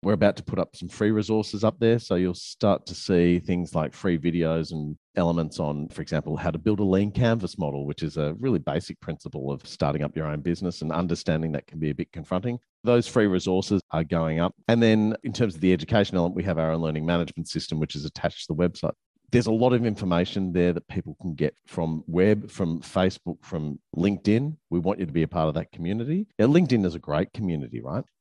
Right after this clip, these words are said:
LinkedIn and Facebook are great communities if they're used properly. And there are so many veteran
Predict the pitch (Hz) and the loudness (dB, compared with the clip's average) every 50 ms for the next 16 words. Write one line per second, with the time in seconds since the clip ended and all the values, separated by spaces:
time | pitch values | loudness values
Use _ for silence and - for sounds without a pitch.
0 | _ - 196 226 202 190 160 127 - 135 120 127 - - - 107 101 - - 101 | _ 6 6 8 8 6 6 6 6 6 4 4 4 0 -2 -2 -2 0 2 2
1 | 104 110 _ _ _ _ - 113 101 92 90 87 80 82 85 85 - _ - 110 | 2 2 _ _ _ _ -2 2 2 2 4 2 2 0 0 -2 -6 _ 0 0
2 | - - 98 92 87 90 95 95 - _ 104 85 - - 76 80 87 95 98 107 | 2 4 2 4 6 4 2 2 0 _ -4 -2 0 0 0 2 2 2 2 0
3 | 101 - - - - - 165 143 139 131 104 98 101 117 113 - - - 110 90 | 0 -2 -4 -6 -2 2 4 6 6 6 4 4 4 2 0 0 0 -2 0 0
4 | 90 90 87 | 0 -2 -4